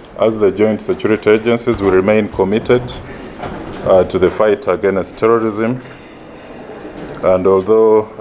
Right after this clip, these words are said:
last week the U K Embassy in Uganda issued, uh, an alert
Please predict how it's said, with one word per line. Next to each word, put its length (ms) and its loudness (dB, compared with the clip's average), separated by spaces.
last 340 0
week 220 -6
the 240 2
U 180 -2
K 180 -2
Embassy 340 -2
in 100 -8
Uganda 560 0
issued, 480 -4
uh, 320 0
an 100 0
alert 420 2